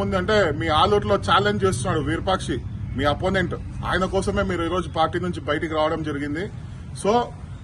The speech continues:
మీరు అక్కడ ఆఫీస్ ఓపెన్ చేసుకొని అక్కడ ఏమన్నా చేసుకోండి, కానీ గుంటకల్కి వచ్చి మీరు ఇక్కడ మేము పార్టీ ఆఫీస్ ఓపెన్ చేస్తాము, అవి ఓపెన్ చేస్తామంటే గుంటకల్లో నాయకులు, కార్యకర్తలు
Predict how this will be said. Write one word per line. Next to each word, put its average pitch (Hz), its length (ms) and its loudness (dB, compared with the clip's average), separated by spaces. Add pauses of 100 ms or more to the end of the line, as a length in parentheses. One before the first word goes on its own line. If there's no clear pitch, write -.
(100)
మీరు 151 200 2
అక్కడ 208 200 2 (180)
ఆఫీస్ 202 320 0
ఓపెన్ 208 260 0
చేసుకొని 202 360 0 (120)
అక్కడ 185 240 0
ఏమన్నా 196 240 2 (100)
చేసుకోండి, 190 460 0
కానీ 185 200 -2 (520)
గుంటకల్కి 202 500 4
వచ్చి 202 240 -2
మీరు 170 200 0 (640)
ఇక్కడ 202 180 4 (160)
మేము 170 120 -2 (120)
పార్టీ 185 200 4 (100)
ఆఫీస్ 175 280 -4
ఓపెన్ 180 240 0
చేస్తాము, 170 380 -2 (120)
అవి 165 220 2
ఓపెన్ 160 240 -2
చేస్తామంటే 156 480 -2 (540)
గుంటకల్లో 190 520 4 (560)
నాయకులు, 208 400 6 (140)
కార్యకర్తలు 185 680 4